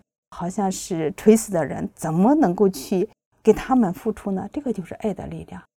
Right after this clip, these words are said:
在他内，他觉得我是在他身上是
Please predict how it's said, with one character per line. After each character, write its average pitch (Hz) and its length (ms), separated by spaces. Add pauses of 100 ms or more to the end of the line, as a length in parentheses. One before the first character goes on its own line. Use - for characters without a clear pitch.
(200)
在 254 100
他 233 140
内， 254 240
他 - 160
觉 202 180
得 196 300
我 170 220
是 185 260 (100)
在 170 220
他 196 180
身 196 240
上 185 240
是 - 320